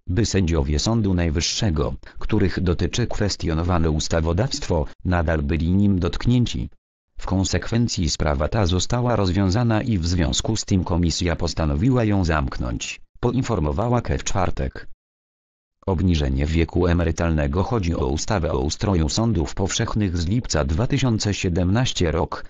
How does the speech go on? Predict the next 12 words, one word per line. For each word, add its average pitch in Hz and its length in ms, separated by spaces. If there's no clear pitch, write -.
zgodnie 90 500
z - 80
którą 107 460
wiek 113 280
przejścia 101 460
w - 80
stan 87 320
spoczynku 101 640
dla 80 180
sędziów 92 580
sądów 113 500
powszechnych, 90 760